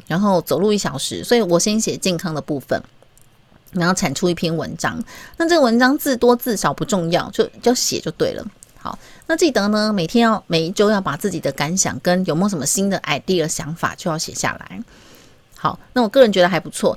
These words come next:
这个不是行事历哦，这个不能当行事历来，来，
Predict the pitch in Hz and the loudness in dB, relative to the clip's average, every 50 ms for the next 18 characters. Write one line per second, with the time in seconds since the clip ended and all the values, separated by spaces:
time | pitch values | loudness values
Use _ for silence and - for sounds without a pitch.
0 | - - - - 339 302 240 - 240 254 262 240 - 185 170 190 - - 208 190 | -4 -6 -4 0 2 2 4 4 4 2 4 4 4 2 0 0 0 0 0 0
1 | 190 196 170 156 170 160 151 156 175 185 - _ - - 277 254 240 226 226 214 | 0 0 0 0 0 0 -2 -4 -8 -10 -14 _ -2 0 0 0 0 -2 -2 0
2 | 208 185 180 185 196 196 220 - - 156 165 - - 190 180 175 156 143 139 147 | 0 0 0 0 0 0 0 -2 -2 -4 -4 -2 -2 -2 -2 -2 -2 -4 -4 -8
3 | - - _ _ 156 147 147 151 156 165 | -10 -16 _ _ -4 -2 -2 -2 -4 -6